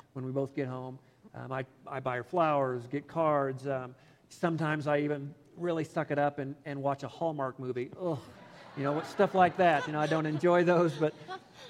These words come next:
but, uh, but we enjoy all these kinds of things together. But I would tell you the most important thing, men, and I had an interesting conversation with, with a younger man in our church family that, um,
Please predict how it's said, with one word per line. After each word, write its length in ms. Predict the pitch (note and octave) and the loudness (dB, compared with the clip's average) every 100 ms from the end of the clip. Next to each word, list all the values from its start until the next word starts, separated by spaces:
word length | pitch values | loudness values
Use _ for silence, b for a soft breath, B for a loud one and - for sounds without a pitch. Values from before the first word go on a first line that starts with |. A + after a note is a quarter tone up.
| - | -4
but, 360 | D3+ - B3+ | 2 2 4
uh, 140 | F3+ E3+ | 4 4
but 180 | F#3+ | 4
we 200 | A3 C#4 | 4 4
enjoy 320 | C4+ A3 C4+ B3+ | 4 2 4 4
all 180 | C4 | 4
these 220 | C4 B3+ - | 2 0 0
kinds 300 | B3 A#3+ A3 | -2 -2 2
of 60 | |
things 300 | A#3 A#3 G#3 | 0 0 -6
together. 460 | A3 A3 G#3+ F#3+ - B - | -2 6 6 6 0 B 4
But 140 | G#3+ | 6
I 160 | G#3+ B3+ | 6 4
would 160 | A#3 | 4
tell 120 | G3 | 6
you 80 | A3 | 6
the 80 | G3 | 6
most 300 | G3 G3+ G3 | 6 4 4
important 400 | F#3 - G#3+ G3 | -2 2 2 2
thing, 220 | G3 G3+ | 0 0
men, 280 | G3 G#3+ G#3 D#3 - b b b b b b b b | -4 -6 -8 -16 -20 b b b b b b b b
and 80 | F#3 | 2
I 140 | G3 | 2
had 180 | F#3 G#3+ | 4 4
an 100 | F3 | 4
interesting 320 | F3+ - F#3+ | 0 -2 -4
conversation 540 | E3 F3+ E3+ F#3+ F3 E3+ | 0 0 2 2 2 2
with, 300 | D#3+ D#3 - - | 0 -2 -8 -6
with 160 | D#3 | -2
a 80 | D#3+ | 0
younger 320 | D#3 E3 F3 | 0 0 -2
man 440 | D#3+ D3 D3 D3+ D#3 - - | 0 -2 -4 -6 -10 -18 -10
in 140 | D3+ | -4
our 120 | C#3+ | -4
church 300 | C#3+ E3 D3 | -4 -4 -6
family 540 | - D#3+ C#3+ C#3 C#3 C3+ | -6 -8 -6 -4 -4 -2
that, 300 | C#3 C3+ - - - - - | -2 -4 -6 -20 -20 -20 -16
um, 480 | C#3 C3 B2+ B2+ | -12 -10 -12 -14